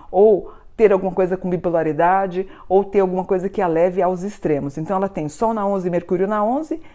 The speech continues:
é uma pessoa sendo seguida por muita gente. Marte na nove, né? Nove é algo internacional, mundial. Júpiter na um. Se você tem Júpiter no, na casa um, você nasceu pra trazer dinheiro e ter dinheiro.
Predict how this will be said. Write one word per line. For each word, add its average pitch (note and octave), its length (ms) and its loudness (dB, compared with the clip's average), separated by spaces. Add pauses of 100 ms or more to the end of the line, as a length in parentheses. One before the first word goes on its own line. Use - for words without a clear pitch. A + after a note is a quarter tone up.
(140)
é F#3 80 -4
uma F#3 80 -2
pessoa G3 260 0
sendo G#3 220 -4
seguida F#3 420 -4
por G3 160 -4
muita G3+ 320 -4
gente. D3+ 420 -6 (380)
Marte A3+ 320 -2
na A3+ 160 -2
nove, D#3 400 0
né? F3+ 200 -6 (200)
Nove G#3+ 460 -4
é G3 160 -2
algo G3+ 240 0
internacional, F#3 800 -2
mundial. E3 640 0 (300)
Júpiter D4+ 540 -4
na D#4+ 180 -4
um. G#3 300 -4 (240)
Se - 140 -12
você G#3 200 2
tem E4+ 240 -2
Júpiter G3+ 420 -2
no, F3 260 -4
na F3 160 -6
casa E3+ 340 -2
um, B3 240 -2 (240)
você - 160 -6
nasceu E3 280 -2
pra - 140 -2
trazer A#3 360 -2
dinheiro F#3+ 420 0
e A#3+ 40 -4
ter B3+ 220 0
dinheiro. A3 540 0